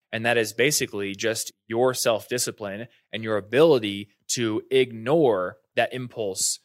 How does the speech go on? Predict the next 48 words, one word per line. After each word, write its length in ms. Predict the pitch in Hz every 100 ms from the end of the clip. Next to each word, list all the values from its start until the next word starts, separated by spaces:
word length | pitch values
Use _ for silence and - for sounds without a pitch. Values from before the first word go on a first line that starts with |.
| _ _ _
to 120 | -
act 220 | 110 110
on 120 | 120 101
a 40 |
distraction 720 | 98 - 110 101 - 92 92 _ _ _ _ _ _ _ -
or 80 | 135
to 60 |
go 100 | 123
get 220 | 104 127 -
distracted 600 | 98 127 92 - 95 92 _ _
when 260 | 117 117
you're 80 | 110
doing 240 | 101 101
something 320 | 98 104 98 95
difficult. 460 | 107 101 - - -
And 160 | 113
the 60 | 104
more 480 | 101 110 120 131 127
you 260 | 113 117
can 280 | 117 113 98
do 240 | 107 180
that, 340 | 127 90 - - _ _
the 60 | -
more 180 | 110 110
you 140 | 107
can 320 | 107 113 101 95 _ _ _ _ _ -
recognize 640 | 135 127 127 123 120 107
that 160 | 110 107
impulse 560 | 104 - 104 - - _ -
and 160 | 101 -
put 220 | - 131
it 40 |
to 60 | 123
the 80 | 110
side 460 | - 127 113 104
and 160 | 92 98
keep 320 | - 123 -
forging 340 | 123 107 104 90
ahead 280 | - 120
on 80 | 104
what 100 | 101
you're 160 | 87 95
doing, 400 | 220 233 131 123 139 _ _ _ _
the 180 | - 151
easier 300 | 165 147 131
it's 120 | 120
gonna 200 | - 113
get 400 | 104 196 165 107